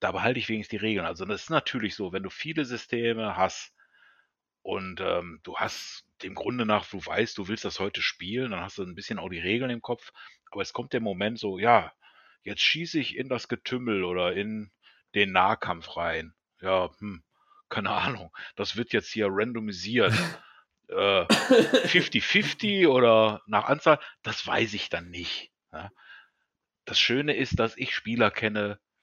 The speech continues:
Speaker 1: das ist denen eigentlich auch egal. Nach den Regeln müsste man das jetzt nachlesen. Wie hat sich das der Typ gedacht? Ist es vielleicht fifty fifty, dass man sein Ziel trifft? Oder ist es die Anzahl der Figuren, dass man das Ziel trifft? Oder ist es sowieso egal?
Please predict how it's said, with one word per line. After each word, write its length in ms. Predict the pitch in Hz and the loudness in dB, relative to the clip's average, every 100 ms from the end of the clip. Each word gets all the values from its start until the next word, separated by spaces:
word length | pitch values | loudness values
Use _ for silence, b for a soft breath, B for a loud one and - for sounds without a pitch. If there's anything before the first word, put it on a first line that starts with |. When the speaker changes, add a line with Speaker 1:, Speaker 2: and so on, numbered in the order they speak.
| _ - | _ -12
Speaker 1:
das 160 | 98 | -10
ist 180 | 107 - | -8 -4
denen 160 | 127 107 | -2 -2
eigentlich 540 | 87 113 147 135 - | 2 2 2 0 0
auch 240 | 113 123 117 | 2 4 2
egal. 480 | 95 87 82 82 | 0 -2 -2 -4
Nach 120 | - 98 | -6 -4
den 180 | 123 | -4
Regeln 680 | 95 90 131 147 135 127 113 | -2 -2 -2 0 -4 -4 -8
müsste 260 | 117 - 117 | -10 -10 -10
man 140 | 104 | -8
das 120 | 101 | -8
jetzt 140 | 92 78 | -10 -8
nachlesen. 800 | 80 104 123 117 120 123 113 110 | -6 -4 -4 -4 -2 -4 -4 -10
Wie 120 | 123 | -8
hat 180 | 202 - | -8 -10
sich 160 | - | -12
das 220 | - 101 - | -8 -8 -6
der 160 | - | -8
Typ 240 | - 95 - | -8 -10 -6
gedacht? 560 | - 123 - - - | 2 2 0 -12 -16
Ist 140 | - 101 | -10 -8
es 100 | - | -6
vielleicht 320 | 98 87 82 | -4 -4 -4
fifty 300 | 110 - 92 | -8 -8 -8
fifty, 340 | - 107 - | -8 -8 -8
dass 180 | 92 95 | -10 -10
man 120 | 87 | -10
sein 180 | 82 87 | -8 -8
Ziel 320 | - 151 156 | -8 0 0
trifft? 380 | 151 135 131 - | 0 -6 -6 -4
Oder 160 | 98 95 | 0 0
ist 100 | 95 | -2
es 140 | 90 | -10
die 100 | - | -8
Anzahl 280 | - 104 98 | -8 -4 -4
der 100 | 95 | -4
Figuren, 440 | 98 87 107 113 | -6 -10 -2 -2
dass 200 | 101 92 | -2 -6
man 100 | 82 | -10
das 160 | 78 - | -16 -16
Ziel 280 | - 151 147 | -8 -2 0
trifft? 300 | - 135 - | 0 -2 -2
Oder 140 | 110 | -6
ist 120 | 104 | -8
es 100 | 90 | -12
sowieso 420 | - 92 - 151 165 | -12 -12 -6 -4 -2
egal? 380 | - 107 110 | 2 2 2